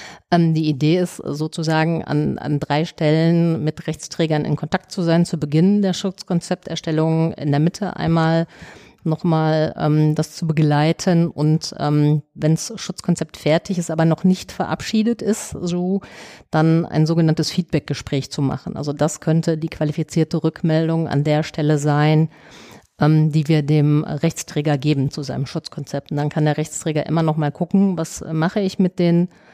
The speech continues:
qualifizierten Rückmeldungen so und, ähm, kann dann das Schutzkonzept auch, äh, verabschieden und den Gremien vorlegen. So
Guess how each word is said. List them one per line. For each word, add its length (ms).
qualifizierten 640
Rückmeldungen 920
so 380
und, 460
ähm, 380
kann 240
dann 400
das 160
Schutzkonzept 600
auch, 420
äh, 180
verabschieden 720
und 180
den 140
Gremien 400
vorlegen. 480
So 460